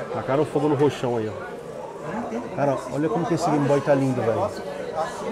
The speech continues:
Cara, esse P S P aqui tá diferente, eu nunca vi, rapaziada. Com essa pegada aqui, ó, marronzinho. Isso aqui é uma capa, eu acho.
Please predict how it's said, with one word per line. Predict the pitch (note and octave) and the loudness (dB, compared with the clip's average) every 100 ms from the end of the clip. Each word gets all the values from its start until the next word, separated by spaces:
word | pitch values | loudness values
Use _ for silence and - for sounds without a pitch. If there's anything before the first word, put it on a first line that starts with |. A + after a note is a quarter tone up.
| - - - - F#3 - A3+ A3+ G3+ - - - G#3+ F3+ A#3+ - - - | -6 -6 -6 -6 -8 -2 2 4 4 0 -2 -2 -2 -4 -4 -6 -6 6
Cara, | F3+ | 6
esse | D#3 - | 6 6
P | |
S | E3 - | 4 6
P | F3 | 4
aqui | - | 6
tá | F#3 | 4
diferente, | - A#3 A3+ G3 | 6 8 10 8
eu | F3 | 6
nunca | F#3 A#3+ | 6 6
vi, | A3 | 8
rapaziada. | G3+ F#3+ F3+ F3+ D3+ A#2 - - - E3+ - - - | 8 8 8 10 10 8 0 -2 -2 -2 -4 -4 -2
Com | |
essa | C3 D#3+ | 4 4
pegada | - E3 C#3+ D#3+ D#3 | 6 6 8 8 8
aqui, | - G3 | 6 4
ó, | D3+ C3+ G#3 G3+ G3 | 4 0 -2 -2 2
marronzinho. | D#3 F#3+ D3 A2 C3+ A3 F3+ | 4 6 2 0 0 2 2
Isso | B2+ | 2
aqui | D#3+ | 0
é | A3 | 0
uma | - | 2
capa, | - G3+ - | 6 6 8
eu | D3 | 8
acho. | D3+ - - | 6 4 2